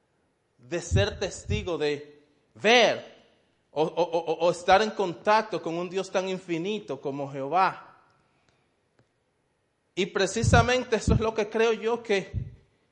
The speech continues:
pasaba en este momento. Dios tiene ese contacto con Abraham que produce temor, "No temas". Y si vemos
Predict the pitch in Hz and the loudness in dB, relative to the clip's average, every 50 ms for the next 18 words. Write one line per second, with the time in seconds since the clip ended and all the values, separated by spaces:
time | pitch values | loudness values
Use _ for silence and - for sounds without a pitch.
0 | _ _ - 196 190 196 208 226 247 311 311 269 208 185 175 170 - 170 160 160 | _ _ 2 2 4 6 6 6 6 6 4 2 0 -2 -2 -4 -4 -6 -6 -4
1 | 151 147 131 113 104 104 104 - _ - _ _ - - - 113 156 175 220 240 | -6 -6 -8 -8 -10 -12 -14 -20 _ -20 _ _ -20 -20 -16 -10 -2 2 4 6
2 | 269 269 262 - - - 202 202 220 226 220 - 240 - 220 208 185 175 - - | 6 4 2 0 -6 -4 -2 0 0 0 0 0 0 0 2 0 -2 -2 0 2
3 | 202 226 226 - - - 220 220 - - - - _ _ _ _ _ _ _ _ | 2 2 0 -2 -4 -4 -4 -4 -6 -10 -18 -20 _ _ _ _ _ _ _ _
4 | - - 185 196 190 190 185 170 147 131 127 123 131 156 - - - _ _ _ | -6 -2 2 4 4 4 4 2 -2 -2 -4 -4 -8 -10 -14 -18 -20 _ _ _
5 | _ _ _ _ _ _ _ _ _ _ _ _ _ - 151 143 156 156 151 143 | _ _ _ _ _ _ _ _ _ _ _ _ _ -10 -8 -6 -6 -4 -4 -4
6 | 156 196 226 220 - 220 - - 175 165 147 110 104 104 107 123 147 185 196 196 | -2 -4 -4 -6 -6 -10 -12 -12 -12 -14 -12 -12 -14 -14 -10 -4 -2 -2 -2 -2
7 | - 156 117 104 104 107 117 - - - - - _ - - _ _ _ _ _ | -4 -8 -8 -8 -10 -14 -16 -16 -18 -18 -18 -20 _ -20 -20 _ _ _ _ _
8 | _ _ _ _ _ _ _ _ _ _ _ _ _ _ _ _ _ _ _ _ | _ _ _ _ _ _ _ _ _ _ _ _ _ _ _ _ _ _ _ _
9 | _ _ _ _ _ _ _ _ _ _ _ _ _ _ - 170 175 - 214 190 | _ _ _ _ _ _ _ _ _ _ _ _ _ _ -6 -6 -4 -2 0 0
10 | 165 208 233 254 262 262 240 - - - - - | 2 2 2 2 2 0 0 -2 -6 -12 -16 -18